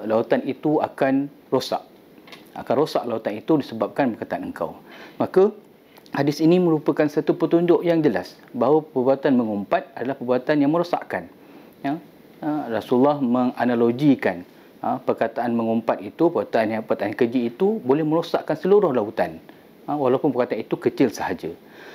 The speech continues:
Di antara keburukan <clears throat> mengumpat adalah dia boleh menimbulkan permusuhan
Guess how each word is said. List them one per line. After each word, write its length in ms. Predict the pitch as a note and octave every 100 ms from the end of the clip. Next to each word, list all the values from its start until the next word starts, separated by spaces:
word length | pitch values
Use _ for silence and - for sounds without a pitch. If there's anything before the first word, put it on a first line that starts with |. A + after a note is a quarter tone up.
| -
Di 80 | C3
antara 480 | A#2 B2 F3+ G#3 A#3 -
keburukan 720 | - D3 C3+ C#3 - G#2+ E2 - -
<clears throat> 260 | - A#2+ B2+
mengumpat 460 | A#2+ A2+ A2 F3 -
adalah 440 | A#2 G#2 G2+ E3+ - - - -
dia 320 | - A2 D3+ F3
boleh 320 | D3+ D3 E3 -
menimbulkan 960 | C#3 C3 B2+ C3+ D#3+ D3 - G2+ F2 -
permusuhan 720 | C3 A#2+ A#2 C3 C3 G2 F2+